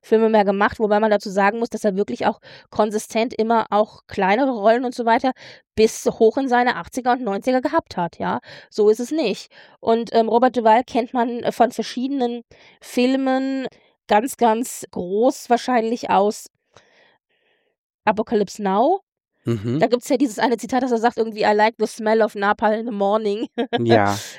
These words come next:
Speaker 1: Genau, oder aber auch aus The Godfather. Also da hat er natürlich zwar auch eine seiner sehr bekannten, berühmten Rollen. Für Tender Mercies hat er einen Oscar bekommen damals.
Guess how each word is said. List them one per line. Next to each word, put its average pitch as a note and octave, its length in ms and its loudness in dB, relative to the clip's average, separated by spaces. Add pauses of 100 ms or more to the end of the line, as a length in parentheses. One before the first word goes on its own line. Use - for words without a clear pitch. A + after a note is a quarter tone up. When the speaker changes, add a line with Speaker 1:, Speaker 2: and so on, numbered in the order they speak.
(100)
Speaker 1:
Genau, G#3 500 2
oder A#3 220 4
aber A3 220 4
auch G#3+ 100 0
aus G#3+ 220 0
The G#3+ 100 -2
Godfather. C4 760 0 (280)
Also G#3+ 260 -2
da G#3+ 140 0
hat A3 120 -2
er A3 80 2
natürlich A3 320 -4
zwar F#3+ 200 0
auch A3+ 100 0
eine A3+ 220 0
seiner A3 420 2
sehr A3 160 2
bekannten, A3+ 460 -4
berühmten G#3+ 380 -4
Rollen. A#3 400 4 (560)
Für A3+ 140 -2
Tender B3 300 0
Mercies A#3 380 2
hat A#3+ 80 -4
er A3 60 2
einen G#3 80 -2
Oscar A#3+ 280 -4
bekommen C4+ 460 -4
damals. B3+ 500 -4